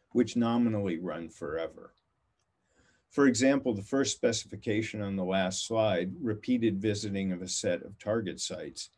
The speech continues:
doesn't make sense in a classical linear plan, but it might make sense if you had, um, a U A V that stayed airborne indefinitely.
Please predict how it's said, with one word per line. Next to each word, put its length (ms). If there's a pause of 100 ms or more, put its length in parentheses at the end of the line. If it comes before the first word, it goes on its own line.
(400)
doesn't 320
make 320
sense 460
in 120
a 60
classical 720
linear 340
plan, 680 (640)
but 160
it 80
might 260
make 240
sense 380
if 180
you 160
had, 460 (200)
um, 520
a 60
U 260
A 120
V 500 (560)
that 280
stayed 500
airborne 580
indefinitely. 920